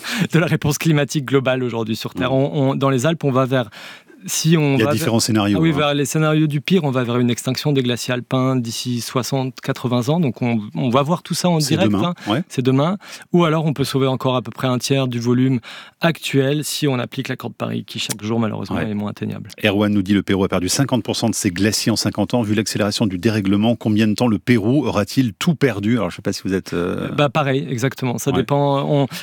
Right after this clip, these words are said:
Speaker 1: le message clé, c'est on peut encore sauver une immense partie des glaciers sur Terre si on applique l'accord de Paris, où on est proche, versus on peut aller vers des extinctions glaciaires dans beaucoup de régions du monde.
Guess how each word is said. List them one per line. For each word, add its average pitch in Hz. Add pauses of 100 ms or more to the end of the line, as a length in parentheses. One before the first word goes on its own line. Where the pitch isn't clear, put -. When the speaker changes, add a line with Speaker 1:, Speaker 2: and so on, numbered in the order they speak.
Speaker 1:
le 156
message 175
clé, 196
c'est 185
on 160
peut 156
encore 139
sauver 131
une 127
immense 123
partie -
des 127
glaciers 117
sur 113
Terre -
si -
on 120
applique 120
l'accord 113
de -
Paris, 117 (200)
où 120
on 110
est 110
proche, - (180)
versus 123
on 120
peut 127
aller 117
vers 110
des 104
extinctions -
glaciaires 113
dans 117
beaucoup 107
de 110
régions 110
du 107
monde. 101